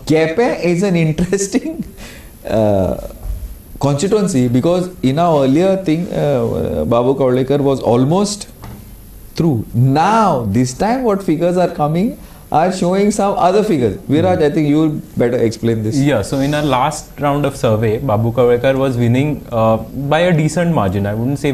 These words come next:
Speaker 2: a very high margin like maybe Nilesh Kabral. Uh, now the trend is, we, throughout December when we were going, every time we went,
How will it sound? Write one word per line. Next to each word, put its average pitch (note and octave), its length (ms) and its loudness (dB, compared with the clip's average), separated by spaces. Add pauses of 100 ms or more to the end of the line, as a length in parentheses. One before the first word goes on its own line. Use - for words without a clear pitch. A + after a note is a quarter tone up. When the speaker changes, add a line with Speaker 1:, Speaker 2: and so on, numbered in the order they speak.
(140)
Speaker 2:
a B2 60 -2
very A#2 280 2
high C3 160 0
margin B2 360 0
like A#2 260 -2
maybe A#2 260 -2
Nilesh A2 320 0
Kabral. G#2 480 0 (580)
Uh, A2 140 0
now A#2+ 460 2
the F#3+ 160 0
trend F3 360 0
is, F#3+ 320 -2 (460)
we, D#3 420 0 (240)
throughout D#3 400 2
December C#3+ 540 0
when B2+ 180 0
we C3 60 -2
were C#3 120 2
going, A#2+ 520 0
every C3 400 0
time F3 300 0
we F3 100 2
went, D#3+ 380 0